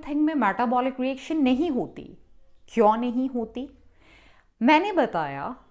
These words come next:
कि इन रिएक्शंस को कैटालाइज करने के लिए आपको एंजाइम्स की ज़रूरत होती है। अब हमारी बॉडी की अगर हम बात करें,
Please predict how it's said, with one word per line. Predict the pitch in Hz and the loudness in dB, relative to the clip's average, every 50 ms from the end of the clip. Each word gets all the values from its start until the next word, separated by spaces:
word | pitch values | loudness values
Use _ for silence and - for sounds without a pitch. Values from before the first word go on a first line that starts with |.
| _ - | _ -4
कि | - 339 339 339 - _ - | -2 -2 -2 -2 -6 _ -2
इन | 302 311 370 381 339 | -2 -2 0 0 0
रिएक्शंस | 294 277 277 262 262 - - - 302 311 311 - | 0 0 -2 -2 -4 -8 -8 -6 -6 -6 -6 -8
को | - - - 175 170 185 233 - - - | -12 -10 -8 -6 -4 -4 -6 -6 -2 0
कैटालाइज | 220 196 190 196 247 247 247 247 247 247 262 247 240 247 | 0 0 0 0 -2 -4 -2 -2 -2 -2 -2 -4 -4 -4
करने | 240 226 220 214 226 226 226 | -4 -4 -4 -4 -6 -8 -6
के | 226 226 214 | -6 -8 -8
लिए | 185 180 147 127 131 131 156 226 - _ _ _ _ _ - | -6 -8 -10 -10 -12 -12 -14 -16 -18 _ _ _ _ _ 2
आपको | 202 196 208 202 - - - 247 247 247 - | 4 4 4 2 -4 -4 -4 -4 -4 -4 -8
एंजाइम्स | 202 208 202 185 190 190 196 214 220 - | -8 -6 -4 -2 -4 -4 -4 -6 -8 -10
की | - - 311 | -8 -6 -4
ज़रूरत | 277 220 180 165 165 160 151 151 151 - - - | -2 -2 -2 -2 -4 -6 -6 -8 -10 -12 -14 -16
होती | 147 143 - - 151 - - | -16 -16 -16 -16 -18 -16 -14
है। | - - - - _ _ _ _ _ _ _ _ _ _ _ _ _ _ _ _ _ _ _ - - - - - - _ - - | -16 -16 -16 -16 _ _ _ _ _ _ _ _ _ _ _ _ _ _ _ _ _ _ _ -20 -20 -20 -20 -20 -18 _ 2 2
अब | 220 370 370 311 - - - | 2 2 2 -6 -12 -6 0
हमारी | 247 233 220 220 220 240 294 330 | 0 2 2 4 2 2 2 2
बॉडी | 302 277 240 220 214 247 269 277 277 - - - | 4 4 4 4 2 0 -2 -2 -4 -6 -12 -8
की | - 254 247 | -4 0 0
अगर | 220 196 220 233 226 | 0 0 0 -2 -2
हम | - 233 220 214 | -2 -4 -2 -2
बात | 175 165 156 143 - | -2 -2 -4 -4 -8
करें, | - - 151 147 156 208 269 | -10 -12 -10 -10 -10 -12 -12